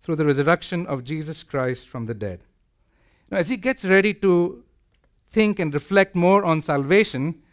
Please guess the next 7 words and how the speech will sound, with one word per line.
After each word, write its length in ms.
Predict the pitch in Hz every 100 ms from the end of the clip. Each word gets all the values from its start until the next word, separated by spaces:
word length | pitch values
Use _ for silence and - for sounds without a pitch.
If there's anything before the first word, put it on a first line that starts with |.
| _ _ _ -
he 140 | 247
just 520 | 240 185 147 117 98
bursts 680 | 107 190 202 - - - -
with 320 | 147 151 156
praise 460 | 160 175 196 180 147
and 220 | 147 135
worship 580 | 143 202 - 147 110